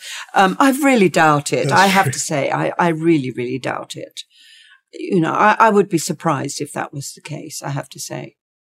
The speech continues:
Speaker 2: And you've not fallen out with friends over it? Or
Speaker 1: No,
Speaker 2: that kind of thing?
Speaker 1: no, not at all. Absolutely not at all. I mean, it was funny, you know,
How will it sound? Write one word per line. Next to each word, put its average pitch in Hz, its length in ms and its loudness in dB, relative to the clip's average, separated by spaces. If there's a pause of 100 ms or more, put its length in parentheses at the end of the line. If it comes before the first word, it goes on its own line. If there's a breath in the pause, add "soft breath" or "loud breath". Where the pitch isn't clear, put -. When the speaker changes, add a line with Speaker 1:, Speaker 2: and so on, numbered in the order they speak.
(1300)
Speaker 2:
And 139 120 4
you've 135 100 4
not 160 180 4
fallen 139 340 4
out 120 180 2
with 107 120 -4
friends 107 360 0
over 82 320 -8
it? - 100 -2
Or - 20 6
Speaker 1:
No, 330 100 8
Speaker 2:
that 370 140 6
kind 175 280 4
of 175 40 0
thing? 247 100 0
Speaker 1:
no, 285 260 2
not 247 240 -4
at 247 200 -12
all. 208 440 -4
Absolutely 208 580 -6
not 190 240 -6
at 208 140 -16
all. 208 300 -8
I 185 100 -4
mean, 196 340 -4 (840 loud breath)
it 214 120 4
was 226 200 4
funny, 220 300 4
you 208 140 4
know, 208 100 6